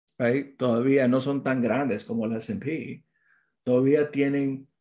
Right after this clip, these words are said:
chance para tener incrementos en sus utilidades, eh, significativos. Así que sí, porque profundicé un poco más y descubrí que todas estas acciones tenían una alfa extremadamente alto.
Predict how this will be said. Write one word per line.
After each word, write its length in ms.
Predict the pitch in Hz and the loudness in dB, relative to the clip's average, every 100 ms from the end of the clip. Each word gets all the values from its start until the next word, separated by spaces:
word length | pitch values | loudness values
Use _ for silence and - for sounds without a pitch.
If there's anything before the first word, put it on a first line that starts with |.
| _ _ - | _ _ -8
chance 420 | - - - 139 | -2 -2 0 0
para 240 | 120 120 | 2 0
tener 480 | 117 120 127 - - - | 4 4 4 0 -10 -2
incrementos 720 | 135 120 107 110 143 135 101 | 0 2 4 4 4 0 0
en 100 | 98 | -2
sus 200 | 101 - | -2 -6
utilidades, 680 | 117 117 113 131 - - - | -4 -2 -2 -2 -6 -10 -10
eh, 200 | - - _ | -10 -10 _
significativos. 1120 | - 120 117 117 107 - 147 135 135 - - _ _ _ _ _ _ _ _ _ _ _ | -6 0 0 0 -2 -2 -2 -2 -10 -16 -18 _ _ _ _ _ _ _ _ _ _ _
Así 140 | - | 2
que 100 | 151 | 2
sí, 140 | - 170 | 6 6
porque 320 | 180 165 165 | 6 6 2
profundicé 800 | - 156 139 143 131 120 165 165 | 2 0 2 4 2 4 6 6
un 120 | 143 | 4
poco 280 | 143 139 160 | 0 0 2
más 360 | 123 117 131 127 | 2 0 -2 -4
y 60 | |
descubrí 380 | 123 - 123 143 | -4 -2 0 2
que 140 | 143 | 0
todas 280 | - 143 156 | 0 4 4
estas 180 | 160 151 | 4 -4
acciones 480 | - 170 180 131 127 | -2 0 2 0 -2
tenían 420 | 127 139 143 131 | -2 0 0 -2
una 380 | - 143 139 - | -4 -2 -2 -2
alfa 640 | 135 170 175 - - - _ _ _ _ _ _ _ _ _ _ _ | 0 0 0 -8 -10 -12 _ _ _ _ _ _ _ _ _ _ _
extremadamente 880 | 131 - - 139 139 135 123 120 | -8 -6 -2 2 4 4 4 4
alto. 420 | 107 135 151 - | 0 -2 -4 -14